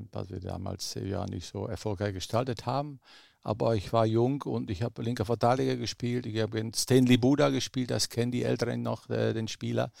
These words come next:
Ja, und dann, äh, war das natürlich ziemlich problematisch für mich. Aber man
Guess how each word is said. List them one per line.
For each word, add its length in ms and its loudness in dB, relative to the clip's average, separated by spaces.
Ja, 120 4
und 260 -2
dann, 260 0
äh, 260 0
war 80 0
das 180 -4
natürlich 360 -8
ziemlich 240 -8
problematisch 520 -2
für 100 -6
mich. 160 -6
Aber 140 2
man 320 2